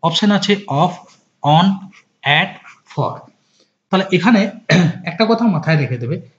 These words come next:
যে careful কোনো একটা বিষয় নিয়ে সে তার, আহ, সৌন্দর্য নিয়ে যত্নবান। তাহলে কেয়ারফুলের পর সর্বদা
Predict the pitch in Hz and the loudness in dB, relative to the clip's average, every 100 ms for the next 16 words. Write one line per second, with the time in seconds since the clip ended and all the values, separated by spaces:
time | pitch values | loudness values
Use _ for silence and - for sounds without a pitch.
0 | _ 147 175 - 226 220 165 - 101 - | _ -8 -6 0 2 2 0 -6 -14 -16
1 | - 202 208 262 185 170 202 180 151 143 | -6 0 2 4 0 -2 -2 0 0 0
2 | 131 139 156 220 226 220 226 220 - 143 | -2 -2 0 -2 0 0 -2 -4 -8 -6
3 | 139 131 - 147 208 214 262 233 247 185 | -4 -6 -6 2 4 6 4 4 6 6
4 | 208 - - _ _ 127 127 131 170 123 | 4 2 -8 _ _ -8 -6 -2 0 0
5 | 85 - - _ _ - 160 160 185 226 | -2 -14 -20 _ _ -6 -4 0 2 2
6 | - 240 233 233 190 - 165 156 156 | 2 0 0 0 -2 0 -2 0 0